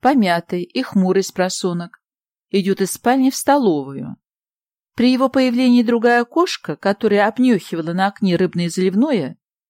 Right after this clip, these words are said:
прыгает с окна на пол и прячется за шкаф. «Просили тебя нюхать?» сердится он, накрывая рыбу газетной бумагой.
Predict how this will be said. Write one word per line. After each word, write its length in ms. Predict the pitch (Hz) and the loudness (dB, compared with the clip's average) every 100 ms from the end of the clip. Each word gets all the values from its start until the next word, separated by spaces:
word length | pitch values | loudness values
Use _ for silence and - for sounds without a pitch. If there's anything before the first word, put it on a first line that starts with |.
| _ _ _ _ | _ _ _ _
прыгает 400 | 226 226 180 180 | 0 2 2 0
с 80 | - | 0
окна 300 | 180 190 175 | -2 -2 -2
на 180 | 175 247 | 0 0
пол 220 | 311 302 | -2 -6
и 160 | - 185 | -4 -4
прячется 560 | 175 185 - - 196 | -2 -4 -6 -12 -8
за 140 | 185 190 | -6 -8
шкаф. 480 | - - - - _ _ _ _ _ _ _ _ _ _ _ _ - | -8 -10 -12 -18 _ _ _ _ _ _ _ _ _ _ _ _ -2
«Просили 580 | 185 190 - 254 285 | 0 0 -2 -2 0
тебя 320 | 349 427 415 349 | 0 0 2 2
нюхать?» 600 | 202 151 - - - _ _ _ _ _ | 0 -2 -6 -10 -12 _ _ _ _ _
сердится 680 | - 214 175 160 160 - 180 | -6 0 0 0 -8 -4 -2
он, 340 | 185 262 294 | 0 0 0
накрывая 540 | 208 - 180 170 165 | -4 -2 0 2 2
рыбу 260 | 165 240 226 | 0 0 0
газетной 480 | 170 170 185 - 185 | 0 0 -2 -2 -2
бумагой. 640 | 185 180 139 123 - - | 0 0 -2 -4 -10 -10